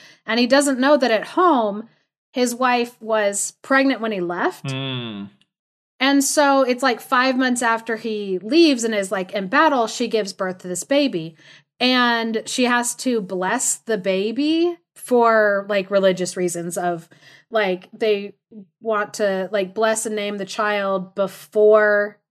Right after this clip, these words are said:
Speaker 1: in case it dies,
Speaker 2: Yeah.
Speaker 1: basically, so that its soul will be safe. But she did not want to name the baby before her husband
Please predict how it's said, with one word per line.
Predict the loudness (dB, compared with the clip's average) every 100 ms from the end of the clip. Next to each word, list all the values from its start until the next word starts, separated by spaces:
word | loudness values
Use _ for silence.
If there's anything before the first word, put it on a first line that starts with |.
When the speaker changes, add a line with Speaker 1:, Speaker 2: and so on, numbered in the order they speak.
| 4
Speaker 1:
in | 4
case | 6 4 4
it | 0 -2
dies, | -6 -6 -2
Speaker 2:
Yeah. | 0 0 -6 -16 _
Speaker 1:
basically, | 2 2 2 -2 -2
so | -2
that | 0
its | 0 0
soul | -2 0 2 0
will | -4 -4
be | -4
safe. | -4 -4 -6 -8 _ _ -20 -20 _ _ _ _
But | -12 0 4 6 4 2 -4
she | -2 0
did | 2 4
not | 2 2
want | -2 -2
to | -6
name | -4 -4 -4 -2 -2 -4
the | -6 -4
baby | -4 -2 -4 -4 -4 -4 -6 _ -16 -4
before | -4 -4 -6 2 4 6 4 4 0 -4
her | -2 0 0 -2
husband | -4 -2 2 2 2 0 -6